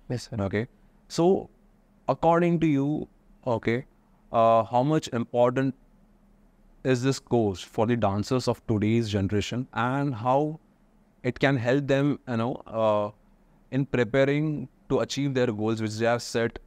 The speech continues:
Speaker 2: in this field?
Speaker 1: Uh, sir, health and nutrition and, sir, जितने भी, uh, everything जो हमने सीखा है, पी ई टी पी, पी आई टी पी, sir, और जो specifically ये course है, dual course,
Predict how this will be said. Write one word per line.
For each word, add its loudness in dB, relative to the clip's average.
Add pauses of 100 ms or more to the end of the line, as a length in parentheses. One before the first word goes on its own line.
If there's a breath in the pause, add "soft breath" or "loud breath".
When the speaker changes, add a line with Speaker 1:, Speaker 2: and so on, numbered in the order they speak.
Speaker 2:
in 0
this 0
field? -2 (1500)
Speaker 1:
Uh, 2 (380)
sir, 0
health 0
and 4
nutrition 0
and, 0
sir, 0
जितने 0
भी, 2
uh, -2 (240)
everything 2
जो 2
हमने 2
सीखा -4
है, -4
पी 2
ई 2
टी 0
पी, -2
पी 0
आई 0
टी -4
पी, -4 (800)
sir, -2
और 0
जो 0 (320)
specifically -2
ये -4
course -4
है, 0
dual 2
course, -8